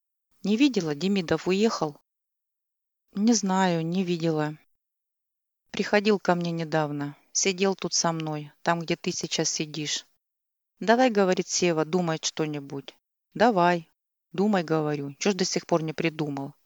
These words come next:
как мне все говорят?' Он хоть соображает, о чем речь, а ты вообще...» «А где можно взять донора?» Всеволод слегка улыбнулся. «Рита, иди спать.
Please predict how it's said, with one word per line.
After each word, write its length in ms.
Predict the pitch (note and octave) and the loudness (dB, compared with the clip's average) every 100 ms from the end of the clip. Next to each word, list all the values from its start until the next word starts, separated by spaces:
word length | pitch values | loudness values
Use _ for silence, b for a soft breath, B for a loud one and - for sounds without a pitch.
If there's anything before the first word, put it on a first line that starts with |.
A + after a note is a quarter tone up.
| _ - | _ -2
как 180 | D3+ | -2
мне 80 | E3 | -2
все 200 | D#3 - | -4 -4
говорят?' 600 | C#3 D3+ D3+ D3+ C3+ - _ _ _ _ _ _ _ | 0 2 2 0 -2 -8 _ _ _ _ _ _ _
Он 100 | F3 | -4
хоть 220 | - F#3 | 0 0
соображает, 640 | - F3+ F3 E3+ F3 E3+ - | 4 4 4 2 2 2 2
о 60 | D#3+ | -2
чем 300 | - D#3+ D3+ | -2 -2 -2
речь, 320 | D3+ D3+ - | -2 -4 -6
а 100 | D#3 | -6
ты 140 | - E3 | -4 -2
вообще...» 560 | D#3 - - D3+ D3+ - _ _ _ _ _ _ _ _ _ _ _ - | -2 0 0 0 -2 -6 _ _ _ _ _ _ _ _ _ _ _ -2
«А 120 | E3+ | 0
где 160 | G#3 | 4
можно 320 | D4+ C4 G#3 F#3 | 4 4 2 0
взять 320 | E3+ F3+ D#3 | 2 0 2
донора?» 540 | E3 D3+ C#3 C3+ C#3 _ _ _ _ _ _ _ - | 0 0 -2 -4 -8 _ _ _ _ _ _ _ -10
Всеволод 440 | - F#3 G3+ F3+ | -2 2 2 0
слегка 400 | - E3 - E3+ | -2 -4 0 0
улыбнулся. 760 | E3 E3 D3+ D3 C#3 - C#3 C#3 _ _ _ _ _ - | 2 -2 -4 -6 -6 -6 -8 -12 _ _ _ _ _ -2
«Рита, 360 | G#3+ G#3+ F3 | 0 2 2
иди 160 | G3 C4+ | 2 0
спать. 540 | - - C#3+ B2+ - | -2 0 0 0 -8